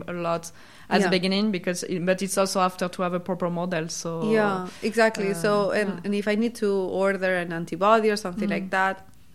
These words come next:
Speaker 2: no one, like, kind of take a look to, like, I have this freedom to do
Speaker 1: Yeah.
Speaker 2: what I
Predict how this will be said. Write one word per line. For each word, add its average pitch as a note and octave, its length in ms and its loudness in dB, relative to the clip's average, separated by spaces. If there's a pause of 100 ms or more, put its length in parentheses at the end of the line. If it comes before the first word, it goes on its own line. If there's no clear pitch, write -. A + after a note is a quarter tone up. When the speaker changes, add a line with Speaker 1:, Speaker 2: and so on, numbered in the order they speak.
(340)
Speaker 2:
no G#3 160 2
one, G3 440 0
like, F3+ 260 -4
kind F3 180 -4
of E3+ 180 -12 (140)
take A3 200 2
a - 20 -2
look F#3 160 -4
to, - 100 -12
like, F#3 320 0 (220)
I G#3 60 2
have A3+ 200 6
this G#3+ 140 4
freedom G#3+ 360 4
to G3 140 -4
do F3+ 380 0 (480)
Speaker 1:
Yeah. G3 300 2
Speaker 2:
what G3 200 4
I F3+ 220 2